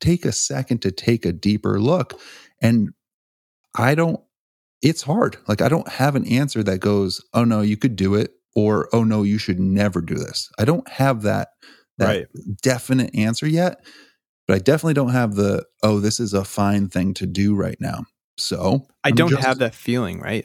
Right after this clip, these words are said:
Speaker 2: Like, just like you said, I had that uneasy feeling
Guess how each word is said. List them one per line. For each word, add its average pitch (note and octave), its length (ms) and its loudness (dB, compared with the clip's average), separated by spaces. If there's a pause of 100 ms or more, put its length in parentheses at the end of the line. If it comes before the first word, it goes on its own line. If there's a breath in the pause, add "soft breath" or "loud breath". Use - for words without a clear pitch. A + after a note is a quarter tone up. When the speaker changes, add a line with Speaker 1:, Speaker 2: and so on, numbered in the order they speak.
Speaker 2:
Like, G#2+ 160 -10
just - 200 -8
like B2+ 140 -8
you - 80 -8
said, - 400 -6 (760)
I - 40 -4
had C3 300 0
that C#3 200 -2
uneasy B2+ 600 -2
feeling A2+ 680 -4